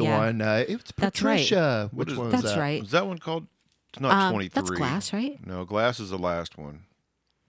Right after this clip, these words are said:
Speaker 3: What
Speaker 2: What's
Speaker 3: is
Speaker 2: the, uh,
Speaker 3: the
Speaker 2: what's the
Speaker 3: middle
Speaker 2: one
Speaker 3: one?
Speaker 2: with, uh, the guy
Speaker 1: Yeah.
Speaker 2: that played Mister Tumnus?
Speaker 1: Yeah.
Speaker 2: I don't remember.
Speaker 1: I don't remember
Speaker 2: Uh,
Speaker 1: either.
Speaker 2: bu-, uh, so
Speaker 1: Yes?
Speaker 2: what was it called? S-,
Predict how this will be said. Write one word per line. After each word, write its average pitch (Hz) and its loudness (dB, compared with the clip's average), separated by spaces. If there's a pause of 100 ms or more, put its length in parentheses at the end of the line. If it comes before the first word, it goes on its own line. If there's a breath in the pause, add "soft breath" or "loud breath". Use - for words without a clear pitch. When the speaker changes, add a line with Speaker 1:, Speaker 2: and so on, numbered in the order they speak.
(800)
Speaker 3:
What 120 -2
Speaker 2:
What's 139 -4
Speaker 3:
is 127 -8
Speaker 2:
the, 104 -4
uh, 95 -4
Speaker 3:
the 107 -10
Speaker 2:
what's 107 0
the 92 0
Speaker 3:
middle 123 -2
Speaker 2:
one 120 0
Speaker 3:
one? 110 -6
Speaker 2:
with, 113 -4
uh, 107 0 (160)
the 120 -2
guy 110 0
Speaker 1:
Yeah. 208 2
Speaker 2:
that 220 0
played 113 2
Mister 113 -2
Tumnus? 104 -4 (320)
Speaker 1:
Yeah. 175 0 (920)
Speaker 2:
I 110 -10
don't 101 -6
remember. 98 -4
Speaker 1:
I 175 -2
don't 175 0
remember 170 0
Speaker 2:
Uh, 127 6
Speaker 1:
either. 160 0 (140)
Speaker 2:
bu-, - 2
uh, 123 4 (1900)
so 135 -2
Speaker 1:
Yes? 107 4
Speaker 2:
what 135 6
was 139 2
it - -10
called? 117 -2
S-, - -4